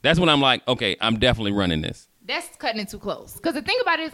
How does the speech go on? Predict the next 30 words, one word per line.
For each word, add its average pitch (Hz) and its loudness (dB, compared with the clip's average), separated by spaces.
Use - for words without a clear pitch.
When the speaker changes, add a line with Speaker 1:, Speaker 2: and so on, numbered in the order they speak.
Speaker 2:
I'm 359 -2
gonna 311 -4
be 285 -6
in 262 -4
Chicago 247 -4
regardless 214 -6
of 214 -4
how 214 -4
it, 214 -10
t-, - -14
like, 185 -6
what 214 -4
it 240 -8
takes. 240 -8
I'm 220 -2
going 214 -4
to 214 -10
be 196 -10
there. 165 -8
Like, 180 -6
I've 214 -4
already 277 -4
trained 262 -6
eleven 214 -8
weeks 277 -16
for 359 -10
it. - -18
Like, 208 -8
why 226 0
not, 262 -4